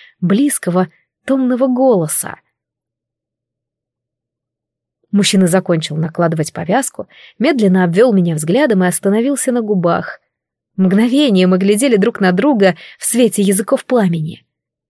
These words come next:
Биение жизни с каждым ударом натягивало невидимую, связавшую нас нить. И, наверное, случился бы поцелуй. Но желудок предательски заурчал,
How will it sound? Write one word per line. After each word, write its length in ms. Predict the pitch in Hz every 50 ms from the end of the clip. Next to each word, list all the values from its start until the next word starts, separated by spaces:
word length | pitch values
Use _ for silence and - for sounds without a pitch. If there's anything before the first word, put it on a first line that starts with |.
| _ _ _
Биение 480 | 175 170 180 175 220 262 277 285 277 269
жизни 400 | 220 208 226 262 269 220 240 254
с 100 | 247 -
каждым 360 | - 214 220 226 214 220 214
ударом 400 | 214 196 202 214 233 233 214 214
натягивало 720 | 208 202 196 - - 196 202 214 196 202 196 190 196 196
невидимую, 840 | 190 190 190 185 175 170 180 233 269 269 214 202 180 165 156 151 151
связавшую 680 | - - 220 262 254 330 311 - - - 240 233 226
нас 260 | 208 220 240 220 - -
нить. 480 | 196 185 180 175 175 185 - - - _ _ _ _ _ _ _ _ _ _ _ _ _
И, 100 | _ 185
наверное, 440 | 185 214 214 269 302 269 254 247 240
случился 600 | 233 - 247 247 240 - - 294 285 262 - - 220
бы 340 | 196 214 214 214 208 190 - _ _ _ _
поцелуй. 800 | - 185 - - - - 196 208 233 285 294 - - - _ _ _ _ _ _ _ _ _ _ _ _ _ _ _ _ _ _ _ _ _ _ _ _ _ _ _ _ _
Но 220 | 196 247 330 339
желудок 480 | 240 180 190 208 233 226 196 196 190 -
предательски 640 | - 175 175 175 165 156 - 156 - - - - -
заурчал, 720 | - - 165 170 208 196 - - - 277 330 339 320 247